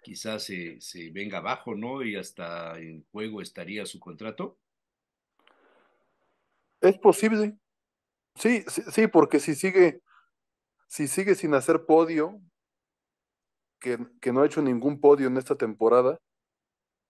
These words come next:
Speaker 2: y si sigue teniendo malas carreras, pues, pues igual ponen a otro piloto en Red Bull. Bu-, a-, o sea, lo quitan a él, ponen a otro, y Checo seguiría a otra escudería,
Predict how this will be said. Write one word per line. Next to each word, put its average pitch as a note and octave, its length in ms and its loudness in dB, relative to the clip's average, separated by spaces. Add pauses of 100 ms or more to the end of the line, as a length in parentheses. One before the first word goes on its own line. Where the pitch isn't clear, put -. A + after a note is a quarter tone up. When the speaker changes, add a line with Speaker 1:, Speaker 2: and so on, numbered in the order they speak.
(160)
Speaker 2:
y B2 120 -6
si B2+ 100 -14
sigue D#3 260 0
teniendo C#3 380 -2
malas C3+ 380 4
carreras, A#2+ 580 -2 (640)
pues, B2 300 -6 (320)
pues B2+ 200 0
igual C3+ 360 6
ponen C3+ 260 2
a A#2 80 4
otro B2 260 2
piloto A#2 540 0
en G2 320 -12
Red A#2+ 200 -2
Bull. B2 360 -4
Bu-, C3 240 0
a-, A#2+ 220 6
o A#2 140 2
sea, B2+ 300 6 (160)
lo B2 240 -2
quitan C#3+ 280 2
a A#2+ 100 4
él, C3 180 0
ponen B2 300 -6
a A2+ 80 0
otro, C3+ 400 0 (800)
y C3+ 640 -4 (640)
Checo D3 340 -2
seguiría C3 680 4 (240)
a B2 160 6
otra D3 240 4
escudería, C3+ 680 -2